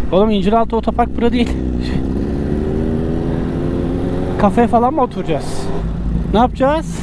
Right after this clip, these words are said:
He, anladım. Yemek yiyeceğiz. Ben bir abisinin yanına çekeyim şu motoru. Aynen.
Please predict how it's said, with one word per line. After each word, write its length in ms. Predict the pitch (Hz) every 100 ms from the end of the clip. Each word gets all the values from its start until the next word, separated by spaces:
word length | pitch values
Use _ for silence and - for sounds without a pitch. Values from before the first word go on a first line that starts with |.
| - - 160
He, 1200 | 185 220 226 226 226 220 208 208 196 190 185 170
anladım. 1500 | 170 175 175 180 185 208 220 214 202 190 180 175 165 151 - - - 165
Yemek 260 | 147 185 -
yiyeceğiz. 760 | 226 233 214 190 170 156 135 151 175 175
Ben 180 | 165 175
bir 100 | 180
abisinin 480 | 180 180 175 165 190
yanına 260 | 185 185
çekeyim 380 | - 180 180 190
şu 140 | - 170
motoru. 360 | 151 147 180 - - 139
Aynen. 500 | 143 147 143 143 151